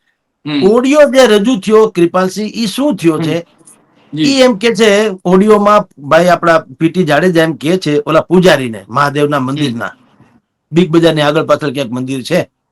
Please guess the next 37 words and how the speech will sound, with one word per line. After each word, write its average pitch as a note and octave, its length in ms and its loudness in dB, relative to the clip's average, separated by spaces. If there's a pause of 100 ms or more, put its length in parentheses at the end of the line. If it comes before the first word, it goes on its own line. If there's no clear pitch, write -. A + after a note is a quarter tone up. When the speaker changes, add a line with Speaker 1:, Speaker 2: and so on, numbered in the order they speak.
(140)
Speaker 1:
યસ, D3+ 240 -4
યસ, B2 140 -8 (180)
જી. C#3 60 -8
Speaker 2:
ઈ B2+ 80 -8
Speaker 1:
અમરનાથ. G#3+ 500 0
Speaker 2:
એમ B3 180 4
કે F3 260 0
છે, - 260 -4 (320)
અમરનાથ E3 500 4
મહાદેવનું C3 520 -2
મંદિર. C3 400 -4
Speaker 1:
હમ, C#3 400 -6
હમ. A#2+ 120 -6
Speaker 2:
તો A3+ 80 -2
શું C#4 280 0
Speaker 1:
જી. D#4+ 80 2
Speaker 2:
કે G3+ 160 2
છે F#3 180 2
પી E3 100 -4
ટી D#3+ 120 -4
જાડેજા D3+ 340 0
કે, F#3 60 -8
"ભાઈ, A3+ 140 0
તમે F3 240 0
આ G#3+ 80 2
મહાઆરતીનો F3+ 800 2
સમય D#3+ 300 0
બદલાવો F#3 600 0 (340)
અને F#3 140 2
તમારી F#3+ 480 2
ઈચ્છા G3 200 2
પ્રમાણે F3+ 380 2
ન E3 200 4
કરો, G#3+ 280 0
હું F#3 300 4
આનો F3 180 2
ટ્રસ્ટી E3 500 -2